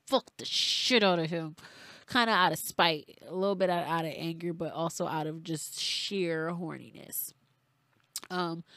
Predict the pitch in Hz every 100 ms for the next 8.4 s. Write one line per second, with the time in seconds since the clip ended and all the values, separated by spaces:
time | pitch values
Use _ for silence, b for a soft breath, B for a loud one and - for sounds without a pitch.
0 | b - 302 370 466 - 247 - _ _
1 | - - - - - 403 349 311 285 269
2 | 269 302 247 233 233 233 240 381 220 -
3 | B B B B - 240 269 294 254 240
4 | - 208 208 190 175 165 - - 190 185
5 | 180 185 - b b b b - 311 339
6 | 381 381 - 240 285 349 262 214 - 233
7 | 220 208 190 185 196 196 196 180 165 196
8 | 254 233 220